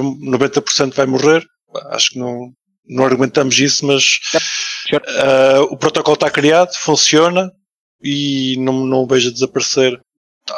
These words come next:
Speaker 1: anytime soon.
Speaker 2: É que,
Speaker 1: Vamos
Speaker 2: é que a
Speaker 1: ver.
Speaker 2: minha questão é, se,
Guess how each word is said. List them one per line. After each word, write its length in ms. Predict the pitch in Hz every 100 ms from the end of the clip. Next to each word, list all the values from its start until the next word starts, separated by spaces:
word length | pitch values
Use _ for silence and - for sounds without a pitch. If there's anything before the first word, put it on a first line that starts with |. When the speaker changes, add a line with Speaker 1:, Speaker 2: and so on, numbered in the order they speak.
| -
Speaker 1:
anytime 360 | 123 127 131
soon. 280 | 131 135 127 127 _ _ _ -
Speaker 2:
É 60 | -
que, 60 |
Speaker 1:
Vamos 120 | 269 220
Speaker 2:
é 20 |
que 60 | 233
a 40 |
Speaker 1:
ver. 60 | 233
Speaker 2:
minha 160 | 226
questão 260 | - - 208
é, 140 | 135 - _ _
se, 120 | -